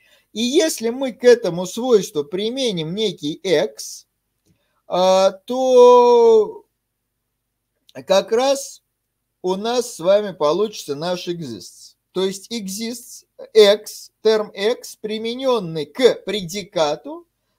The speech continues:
даёт нам высказывание. То есть он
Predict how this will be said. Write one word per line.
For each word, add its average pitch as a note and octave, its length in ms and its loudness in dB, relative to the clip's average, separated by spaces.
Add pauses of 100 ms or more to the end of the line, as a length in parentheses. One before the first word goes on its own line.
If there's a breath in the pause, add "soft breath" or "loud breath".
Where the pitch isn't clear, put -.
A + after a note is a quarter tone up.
даёт B3 680 0
нам A3+ 360 -6
высказывание. G3 1160 -2
То - 140 -12
есть E3 220 -12
он D4+ 260 -6